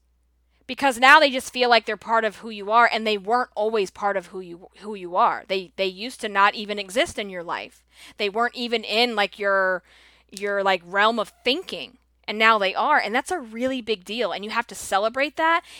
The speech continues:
and you have to feel grateful for that. And gratitude is one of a, one of the big things that I teach within the Irresistible You signature course. Um,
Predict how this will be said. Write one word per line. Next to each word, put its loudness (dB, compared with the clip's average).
and -8
you -8
have -4
to -14
feel -12
grateful -10
for -20
that. -6
And -2
gratitude 4
is 2
one -2
of 2
a, -2
one -2
of 2
the 0
big 0
things -2
that 0
I 4
teach -8
within -2
the -10
Irresistible -8
You -16
signature -14
course. -14
Um, 6